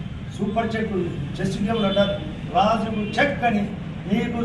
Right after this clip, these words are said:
సూపర్ చెక్ అంట. నీకు ఇంకా లేవు రాజకీయాల్లో,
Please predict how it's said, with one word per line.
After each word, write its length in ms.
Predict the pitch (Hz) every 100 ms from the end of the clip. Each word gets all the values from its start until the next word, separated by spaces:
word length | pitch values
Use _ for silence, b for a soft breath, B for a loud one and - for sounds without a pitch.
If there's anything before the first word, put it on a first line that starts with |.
| -
సూపర్ 360 | 254 254 247 233
చెక్ 220 | 240 208
అంట. 120 | 196 - - - - - - - - - 170
నీకు 160 | 196 185
ఇంకా 120 | 185 185
లేవు 200 | 196 - - - - - - - - - - - - - -
రాజకీయాల్లో, 500 | 156 196 196 196 190